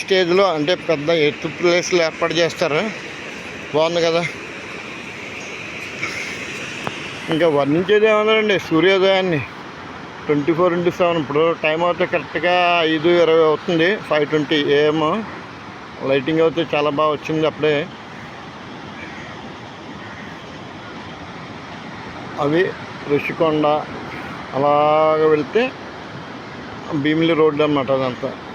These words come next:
మన గీతం యూనివర్సిటీ మొత్తం. నేను ఇదిగోండి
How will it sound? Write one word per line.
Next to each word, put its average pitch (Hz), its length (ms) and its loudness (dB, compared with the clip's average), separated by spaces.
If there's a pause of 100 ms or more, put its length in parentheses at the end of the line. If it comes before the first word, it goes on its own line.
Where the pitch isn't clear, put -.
మన 135 220 0
గీతం 139 360 2
యూనివర్సిటీ 139 540 2 (1300)
మొత్తం. 139 400 0
నేను 135 180 0 (1200)
ఇదిగోండి 185 320 4